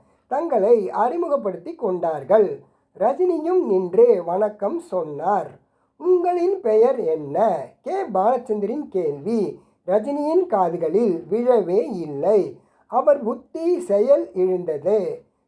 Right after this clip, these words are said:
சில நொடிகளில் சுதாரித்தபடியே, "ரஜினிகாந்த் சார்" என்றார். கலந்துரையாடல் ஆரம்பம் ஆனது. எல்லோரும் ஏதேதோ கேட்டனர். ரஜினி துடிதுடித்தார்.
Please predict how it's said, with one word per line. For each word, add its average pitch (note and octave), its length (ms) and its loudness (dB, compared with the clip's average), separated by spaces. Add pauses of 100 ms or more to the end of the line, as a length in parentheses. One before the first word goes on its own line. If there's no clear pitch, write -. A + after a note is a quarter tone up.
சில F#4 320 0
நொடிகளில் G3 840 2
சுதாரித்தபடியே, A3 1120 0 (340)
"ரஜினிகாந்த் C4+ 600 0
சார்" A#3+ 460 2
என்றார். D#3+ 720 0 (880)
கலந்துரையாடல் A3 1120 2
ஆரம்பம் A3+ 640 0
ஆனது. F#3 540 0 (360)
எல்லோரும் A#3+ 840 2 (420)
ஏதேதோ A#3+ 760 4
கேட்டனர். B3+ 600 0 (500)
ரஜினி C4 680 2
துடிதுடித்தார். A#3 1000 0